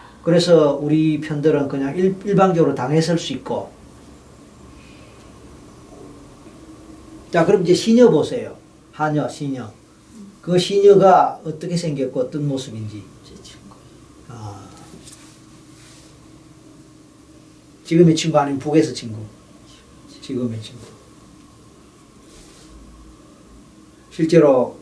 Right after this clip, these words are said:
Speaker 1: 뭐 사이가 안 좋아요?
Speaker 2: 아, 요즘에 싸워서.
Speaker 1: 응?
Speaker 2: 되게 친했었는데.
Speaker 1: 어, 친했었는데.
Speaker 2: 사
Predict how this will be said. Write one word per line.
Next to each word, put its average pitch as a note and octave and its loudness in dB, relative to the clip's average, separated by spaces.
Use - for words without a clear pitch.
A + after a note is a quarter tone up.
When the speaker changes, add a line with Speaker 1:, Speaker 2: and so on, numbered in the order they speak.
Speaker 1:
뭐 B2+ -2
사이가 D3+ 2
안 B2+ -6
좋아요? D#3+ 2
Speaker 2:
아, G3 -20
요즘에 G3 -20
싸워서. G3+ -20
Speaker 1:
응? - -8
Speaker 2:
되게 A3 -18
친했었는데. - -14
Speaker 1:
어, D3+ 4
친했었는데. C#3 -2
Speaker 2:
사 - -20